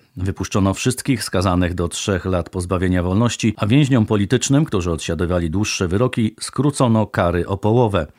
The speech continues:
Nie zaprzestano jednak poszukiwań ukrywających się przywódców podziemnej Solidarności, a także nie zwolniono z aresztu opozycjonistów przetrzymywanych bez wyroków. Ponadto wiele ze zmian prawnych wprowadzonych w czasie stanu wojennego pozostawało w mocy aż do końca istnienia P R L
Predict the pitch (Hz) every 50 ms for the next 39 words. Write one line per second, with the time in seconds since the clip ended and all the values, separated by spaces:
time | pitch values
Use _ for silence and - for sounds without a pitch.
0 | _ - 92 92 90 90 - - 98 - - 101 101 104 104 98 107 104 - -
1 | 107 - 107 95 - 107 110 107 107 101 98 - 98 104 98 98 98 104 107 -
2 | - 104 - - - 98 92 - - 104 92 107 110 - - - - 113 - -
3 | 110 101 98 - 113 107 101 98 120 123 120 113 101 95 90 - 92 90 87 82
4 | 87 87 98 113 113 104 - - 107 95 - - - - - - - - - 90
5 | 104 101 95 104 95 104 120 127 113 117 117 107 104 104 104 101 101 98 - -
6 | - 101 95 95 90 - - 95 95 - 107 98 - 107 104 104 95 - 104 98
7 | 110 113 107 - 101 90 - - - 110 - - - 101 95 90 92 87 85 85
8 | 82 95 92 87 87 98 101 104 107 101 - 87 - - _ _ _ _ - 135
9 | 143 147 - - - 147 127 113 104 143 147 143 117 120 95 101 120 123 123 98
10 | 117 117 104 107 127 127 - - 98 90 87 85 90 87 87 82 - - 92 -
11 | 95 87 - 101 98 95 87 98 95 92 90 92 104 107 101 107 98 - 98 95
12 | 98 - - 98 92 104 98 95 98 85 98 113 120 120 - - 117 - - 113
13 | 135 135 131 123 127 - 104 95 92 - - 98 90 95 92 - - 98 98 92
14 | 92 92 87 - - 95 90 92 95 110 123 135 139